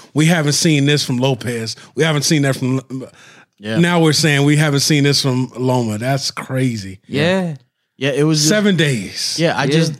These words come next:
Speaker 2: it's,
Speaker 3: yeah.
Speaker 2: it's gonna be interesting just because I don't know what I, unless he has that in his mind where I need to get this one back. I, if I'm Lomachenko, I probably don't fight him again.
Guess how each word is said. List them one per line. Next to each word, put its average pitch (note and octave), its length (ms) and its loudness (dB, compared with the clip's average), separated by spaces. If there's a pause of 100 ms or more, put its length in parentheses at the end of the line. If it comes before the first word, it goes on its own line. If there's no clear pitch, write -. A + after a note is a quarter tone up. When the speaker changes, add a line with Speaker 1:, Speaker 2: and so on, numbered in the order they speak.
Speaker 2:
it's, C#3 120 -2
Speaker 3:
yeah. B2+ 100 2 (100)
Speaker 2:
it's F#3 160 0
gonna E3+ 180 2
be D#3+ 160 4
interesting C3+ 440 -2
just C3 180 -4
because B2+ 200 -2
I A#2 120 0
don't C3 260 0
know B2 200 2
what A2+ 420 0 (1000)
I, C#3 520 -6
unless C3+ 440 0
he D#3 220 2
has C#3 320 2
that B2 220 0
in A#2+ 80 -2
his A#2 120 -4
mind A#2 300 0
where G#2 80 -2
I G#2+ 100 -2
need A#2+ 300 0
to A#2 60 0
get A2+ 200 -2
this A#2 140 -4
one A2 280 -4
back. A2 420 -2 (580)
I, A2+ 200 0
if B2+ 240 -4
I'm C3 160 0
Lomachenko, B2+ 440 0
I A2 120 0
probably A#2 260 -2
don't C3 200 -2
fight E2+ 200 -8
him E2 100 -8
again. D#2 300 -14